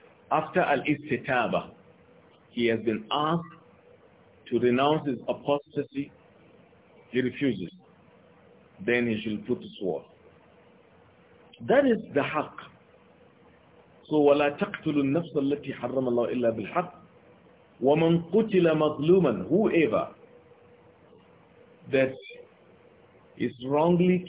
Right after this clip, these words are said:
killed, wrongly killed. فَقَدْ جَعَلْنَا لِوَلِيِّهِ سُلْطَانًا.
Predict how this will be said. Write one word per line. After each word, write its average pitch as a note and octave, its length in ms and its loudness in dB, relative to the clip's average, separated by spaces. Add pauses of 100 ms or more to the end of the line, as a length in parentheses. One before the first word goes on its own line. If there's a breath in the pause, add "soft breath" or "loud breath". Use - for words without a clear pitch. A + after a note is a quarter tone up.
killed, A2+ 480 2 (460)
wrongly A#2 600 -2 (840)
killed. F2 280 -4 (1040)
فَقَدْ C3+ 340 -4
جَعَلْنَا E3 580 0
لِوَلِيِّهِ C#3+ 760 4
سُلْطَانًا. G#2+ 480 -2